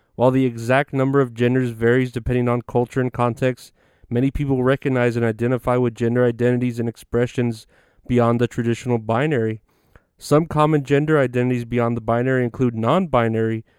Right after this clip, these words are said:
genderqueer, gender fluid, and agender. It is important to respect and acknowledge people's gender identities and expressions,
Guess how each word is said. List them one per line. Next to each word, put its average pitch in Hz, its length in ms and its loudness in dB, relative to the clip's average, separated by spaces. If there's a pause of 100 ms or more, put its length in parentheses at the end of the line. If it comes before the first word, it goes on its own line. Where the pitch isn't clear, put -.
(160)
genderqueer, 117 760 0 (280)
gender 117 280 0
fluid, 127 500 0 (220)
and 117 160 -4
agender. 131 640 0 (360)
It 110 100 -6
is 120 140 -4
important 127 320 0
to 131 80 -2
respect 127 460 -2
and 123 80 -2
acknowledge 120 500 -2
people's 120 420 -6
gender 123 320 -2
identities 120 480 -2
and 117 100 -4
expressions, 120 680 -6